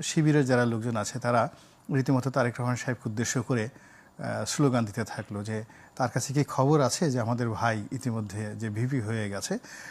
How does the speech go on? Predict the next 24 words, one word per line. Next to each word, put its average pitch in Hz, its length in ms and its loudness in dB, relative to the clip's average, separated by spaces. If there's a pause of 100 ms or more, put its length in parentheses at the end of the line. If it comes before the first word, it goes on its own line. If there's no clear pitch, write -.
(160)
তো 196 120 -6
এইরকম 247 380 8
যে 220 80 2
একটা 196 120 2
দৃশ্য, 147 520 2 (520)
সেই - 160 2
দৃশ্যে 175 540 4 (380)
অনেক 190 320 6
মানুষকে 113 520 -4 (400)
যারা 123 220 2
বাংলাদেশ 117 460 -2
নিয়ে 135 120 2
রাজনীতি 117 460 -2
নিয়ে 123 400 -2
চিন্তা 135 260 -2
ভাবনা 117 260 -4
করেন 147 200 -6
সারাটা 117 320 -2
রাত 123 300 2 (400)
তাদের 104 200 -4
কাউকে 110 360 -2 (180)
ঘুমোতে 113 360 -2
দেয়নি, 101 380 -8
এটা 220 180 -2